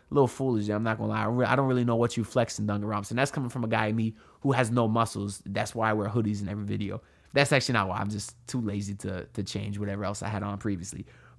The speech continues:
But I love Duncan Robinson's last game. I love the confidence. And for a guy that I've said a lot is weak, you know, uh, has a weak mentality,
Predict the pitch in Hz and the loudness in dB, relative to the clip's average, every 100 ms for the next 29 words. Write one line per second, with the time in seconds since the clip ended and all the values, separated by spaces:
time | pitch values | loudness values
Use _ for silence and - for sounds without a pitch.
0 | - 196 170 - - - - - - - | 8 12 12 10 -12 -20 -20 -20 -20 -16
1 | - 131 135 139 127 120 120 113 107 104 | -4 0 8 8 8 4 2 2 0 0
2 | 107 107 98 104 107 107 110 - - 117 | -2 -6 -4 -4 -4 -4 -6 -10 -2 0
3 | 117 107 98 113 120 123 120 127 - 135 | 2 -2 0 0 2 -2 -2 -4 4 4
4 | 123 185 202 113 - - - - 143 175 | 10 12 12 10 0 -20 -20 0 10 12
5 | 339 - 214 180 175 151 117 110 139 165 | 10 8 6 10 10 10 4 0 0 0
6 | - - - 127 117 107 - 107 101 101 | -8 -18 -2 2 4 2 2 2 2 -2
7 | - - - 127 113 107 160 123 110 120 | -6 -16 -8 -4 0 0 0 0 2 4
8 | 117 135 147 | 6 4 0